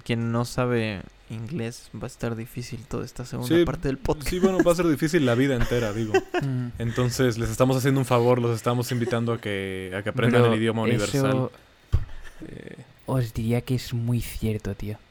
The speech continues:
Speaker 3: O sea, si hay alguien viendo este vídeo y, y no sabe inglés, y dices, "Eh, es un, es una cosa inútil, es algo que no sirve de nada, es, eh, ¿para qué si tengo todo en español?".
Speaker 1: Auronplay.
Speaker 3: <laughs> Os recomiendo mucho aprenderlo, tío. En plan, yo era igual.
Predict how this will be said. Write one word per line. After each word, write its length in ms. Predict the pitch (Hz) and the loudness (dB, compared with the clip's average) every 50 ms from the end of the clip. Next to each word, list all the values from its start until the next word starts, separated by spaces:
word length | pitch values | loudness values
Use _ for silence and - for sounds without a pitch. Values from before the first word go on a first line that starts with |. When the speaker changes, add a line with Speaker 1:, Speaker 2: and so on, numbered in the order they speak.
| _ _ _ - | _ _ _ -8
Speaker 3:
O 80 | 117 | -8
sea, 340 | - - - 113 113 113 - _ _ _ _ _ _ _ - | -6 -4 -4 -4 -4 -4 -6 _ _ _ _ _ _ _ -10
si 140 | - - 127 | -4 -2 -2
hay 60 | 120 | 0
alguien 220 | 127 135 156 151 | 0 0 -2 -2
viendo 220 | 147 135 135 131 131 | 0 0 0 0 -2
este 160 | 120 - 117 | -2 -2 -4
vídeo 400 | 107 107 107 110 113 117 120 120 | -4 -2 -2 -2 -2 -2 -2 -2
y, 320 | 113 110 104 104 98 95 - - _ - | -2 -4 -4 -6 -8 -12 -14 -14 _ -8
y 40 | 120 | -4
no 180 | 117 113 110 | -2 -2 -2
sabe 200 | 110 - 123 120 | -2 -2 -2 -2
inglés, 380 | 117 110 101 107 113 131 - - - _ _ _ _ _ _ _ - - - - | -2 -2 -2 -2 -4 -4 -6 -10 -20 _ _ _ _ _ _ _ -16 -14 -10 -6
y 60 | - 120 117 | -4 -2 0
dices, 200 | 113 117 113 - - | 0 0 -2 -2 -4
"Eh, 260 | - 127 120 113 113 | -4 -2 -2 0 -2
es 160 | 110 - - | -2 -4 -4
un, 180 | - 131 123 - - - | -6 -6 -6 -6 -8 -12
es 140 | 117 - - 135 | -12 -10 -6 -6
una 80 | 120 | -4
cosa 180 | 117 120 - 117 | -4 -4 -4 -2
inútil, 380 | 110 113 113 110 113 113 104 | -2 -2 -2 -2 -4 -4 -6
es 180 | 110 107 - - | -6 -8 -8 -8
algo 220 | 107 113 113 113 | -6 -6 -6 -6
que 120 | 107 104 101 | -8 -8 -8
no 200 | 104 104 104 104 | -6 -6 -8 -8
sirve 220 | - - 110 101 | -8 -8 -8 -6
de 80 | 98 98 | -6 -8
nada, 400 | 95 92 95 95 98 98 98 101 | -8 -10 -10 -10 -8 -8 -10 -10
es, 300 | 101 - - - - - - | -12 -14 -14 -16 -16 -14 -12
eh, 400 | - 65 76 85 92 95 95 104 | -8 -8 -6 -4 -4 -4 -4 -4
¿para 200 | 101 101 98 98 | -6 -6 -6 -6
qué 160 | - 107 107 - | -6 -6 -8 -8
si 100 | - 107 | -8 -10
tengo 400 | 101 101 104 107 107 104 104 107 - - | -10 -10 -8 -8 -8 -8 -10 -12 -10 -10
todo 120 | 104 101 | -8 -8
en 60 | 107 | -8
español?". 320 | 107 - - 95 101 107 110 | -8 -8 -8 -6 -6 -6 -8
Speaker 1:
Auronplay. 380 | 110 104 - 117 113 117 113 117 | -8 -12 -14 -14 -14 -14 -14 -16
Speaker 3:
<laughs> 1600 | - _ _ _ _ _ _ _ _ _ _ _ _ _ _ _ - - - - - - - - - - 143 123 - - 123 120 - | -18 _ _ _ _ _ _ _ _ _ _ _ _ _ _ _ -20 -16 -12 -12 -12 -12 -12 -12 -10 -10 -10 -10 -8 -10 -12 -10 -8
Os 320 | - 120 123 117 117 117 113 | -8 -8 -6 -6 -6 -4 -4
recomiendo 680 | 123 120 - - 123 120 120 123 127 135 143 143 160 160 | -4 -4 -2 -2 0 0 2 2 2 2 2 2 2 2
mucho 600 | 156 147 147 147 147 - - - - 156 151 151 | 2 2 0 0 -2 -4 -4 -2 0 0 2 2
aprenderlo, 500 | 147 - 131 127 131 135 131 127 120 117 | 2 0 0 0 2 0 0 0 -2 -2
tío. 140 | 123 117 | -2 -4
En 100 | - 123 | -2 0
plan, 160 | 120 123 123 127 | 0 2 2 4
yo 80 | 131 | 4
era 120 | 139 156 160 | 6 6 4
igual. 360 | 156 143 147 147 131 110 | 4 4 4 2 2 0